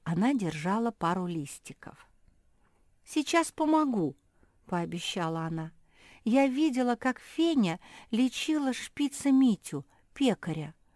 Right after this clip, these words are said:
Он случайно раскаленного противня коснулся. Наша сестра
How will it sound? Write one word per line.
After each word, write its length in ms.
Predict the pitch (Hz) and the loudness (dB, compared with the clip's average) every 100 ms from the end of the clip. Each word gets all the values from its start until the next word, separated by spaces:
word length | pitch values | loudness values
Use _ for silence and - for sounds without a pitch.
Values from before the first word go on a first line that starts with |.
| _ - - | _ -20 -4
Он 180 | 285 294 | 2 2
случайно 720 | - 311 311 - 320 262 196 | 2 0 0 2 2 2 2
раскаленного 760 | 214 226 - 277 285 247 214 220 | 0 -2 0 2 4 4 2 0
противня 640 | 220 320 311 - 185 180 | 0 0 0 -2 -2 -2
коснулся. 840 | - 214 - 233 202 170 - 160 175 _ _ - - - | -2 -4 0 2 0 -2 -8 -8 -10 _ _ -20 -18 0
Наша 400 | 220 277 269 254 | 4 4 4 -2
сестра 560 | - 247 240 - 330 | -2 -4 -4 0 0